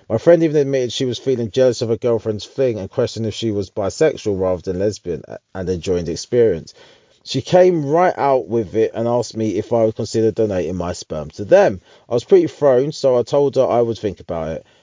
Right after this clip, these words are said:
She has assured me she wouldn't put my name on the birth, baby's birth certificate. Maybe you'd want it there. Um, so I wouldn't be legally responsible for the child, and that I could see the baby whenever I liked.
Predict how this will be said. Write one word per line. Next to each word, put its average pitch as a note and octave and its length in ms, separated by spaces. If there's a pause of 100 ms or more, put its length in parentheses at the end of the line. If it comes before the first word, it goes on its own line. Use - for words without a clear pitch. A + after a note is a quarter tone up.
She D#3+ 160
has D#3+ 160
assured D3 500
me C3 200
she B2+ 220
wouldn't C#3 280
put C3 220
my A#2+ 160
name A#2 260
on A2 60
the G#2+ 60
birth, G#2 520
baby's G#2+ 240
birth F#2+ 260
certificate. - 540
Maybe G2+ 320
you'd F2 140
want G2 260
it F2 100
there. A#2+ 280 (880)
Um, C3+ 380
so C#3 220
I B2 200
wouldn't C3 400
be C3 120
legally B2 300
responsible A2 560
for E2+ 160
the E2 100
child, D#2 520 (340)
and G2 160
that G2 140
I G2 100
could G2+ 320
see A#2+ 380
the G#2+ 100
baby G2+ 340
whenever F#2+ 380
I F2+ 120
liked. - 520